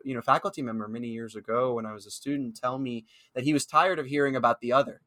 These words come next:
<laughs> He wanted to hear about how dominators, like,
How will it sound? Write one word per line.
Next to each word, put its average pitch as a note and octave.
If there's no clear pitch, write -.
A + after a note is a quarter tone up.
<laughs> D#3+
He F3
wanted F3+
to E3+
hear F#3+
about C3+
how C#3
dominators, A#2+
like, A2+